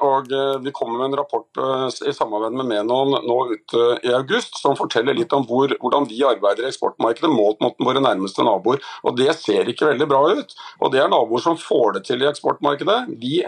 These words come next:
sliter med å få det til, eh, men vi har alle mulige, eh, grunner til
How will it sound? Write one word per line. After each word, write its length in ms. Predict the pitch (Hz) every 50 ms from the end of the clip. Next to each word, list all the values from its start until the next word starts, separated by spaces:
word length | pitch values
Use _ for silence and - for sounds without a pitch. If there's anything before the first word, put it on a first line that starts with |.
| - -
sliter 560 | - - - 117 113 113 113 113 - 151 143
med 140 | 143 151 160
å 20 |
få 140 | 175 151 110
det 140 | 107 - 170
til, 180 | 202 262 247 202 - - - - - - - - -
eh, 140 | - 143 143
men 180 | 143 147 139 131
vi 80 | 156
har 140 | 175 - - - -
alle 540 | - 220 175 143 123 117 107 113 147 190 214
mulige, 460 | 202 170 143 123 113 120 139 156 170 185 190
eh, 380 | - - - 147 143 147 143 143 143 135
grunner 480 | 131 156 165 156 123 110 139 165 - -
til 320 | - - 113 107 113